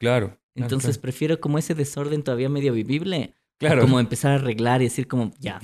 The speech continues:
Speaker 2: sé que tengo estos cajones llenos de huevadas y tengo que cla-", ver qué se queda y qué se va, por ejemplo.
Speaker 1: Claro.
Speaker 2: O,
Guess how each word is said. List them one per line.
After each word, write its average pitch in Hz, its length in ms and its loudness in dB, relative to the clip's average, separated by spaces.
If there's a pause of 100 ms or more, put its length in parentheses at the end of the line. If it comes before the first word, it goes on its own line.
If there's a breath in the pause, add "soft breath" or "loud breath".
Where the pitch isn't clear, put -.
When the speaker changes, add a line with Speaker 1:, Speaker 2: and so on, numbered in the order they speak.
(120)
Speaker 2:
sé 131 120 -12
que 135 120 -8
tengo 139 140 -2
estos 135 200 -10
cajones 120 580 0
llenos 120 280 0
de 123 40 2
huevadas 117 380 0
y 110 60 -6
tengo 120 180 -4
que - 180 -14
cla-", - 280 -14 (760)
ver 123 160 -4
qué 131 120 -6
se - 140 -6
queda 120 200 0
y 110 40 -2
qué 110 120 -6
se 107 100 -2
va, 113 160 2
por - 80 -8
ejemplo. - 380 -14
Speaker 1:
Claro. 98 320 -6
Speaker 2:
O, 107 480 0